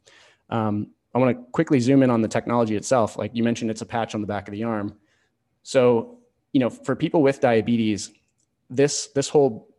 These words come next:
glucose control issue is extremely acute. Um, if you have diabetes and you've lost the, the insulin sensitivity, or you're, you know, if you have type one diabetes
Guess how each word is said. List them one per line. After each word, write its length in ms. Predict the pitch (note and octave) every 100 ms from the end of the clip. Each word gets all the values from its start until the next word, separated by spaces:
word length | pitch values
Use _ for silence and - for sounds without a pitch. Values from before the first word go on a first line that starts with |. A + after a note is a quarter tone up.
| _
glucose 380 | - C3 B2 A#2
control 720 | - G#2 A#2+ A#2 G#2+ G2+ - -
issue 340 | B2 - G2
is 180 | G2 F2+ _
extremely 520 | A2 - C#3+ C3 A2+
acute. 420 | F#2+ - G#2 - - _ _ _ _ -
Um, 280 | G#2 G#2 -
if 160 | A#2
you 120 | B2+
have 500 | G#2+ A#2+ A#2+ A2+ G#2+
diabetes 580 | - G#2 G#2 C#3 C3 A2
and 100 | G#2+
you've 140 | G#2+ G2
lost 460 | G#2 A2+ A#2+ - - _ _ _
the, 120 | A#2+
the 220 | - A2
insulin 380 | A#2+ B2 B2 A2
sensitivity, 640 | A#2+ A2+ G#2+ B2 A#2 A2+ A2
or 220 | A2 G#2+
you're, 340 | G#2 G#2 G#2
you 120 | -
know, 100 | A2
if 120 | G2+ A2
you 60 |
have 100 | G2+
type 180 | - A2
one 160 | D#3+ D3
diabetes 540 | A2+ G#2+ G#2+ G#2+ G2+